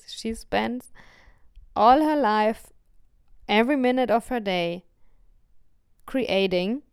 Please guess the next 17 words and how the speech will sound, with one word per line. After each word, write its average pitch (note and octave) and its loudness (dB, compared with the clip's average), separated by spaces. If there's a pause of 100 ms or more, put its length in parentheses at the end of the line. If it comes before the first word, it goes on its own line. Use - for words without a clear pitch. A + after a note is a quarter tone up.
(760)
doing A#3+ 0
something G3+ -6 (180)
constructive, - -2 (3750)
and G#3 0 (380)
some A3 4
people A3 0
try G#3 -6
to - -10
destroy - -8
it. - -8 (1300)
And G#3+ -4 (480)
that's G#3+ -4
something G#3+ -6
she G#3 -10
always G#3+ -2
taught, G#3 -12
like, G3 -12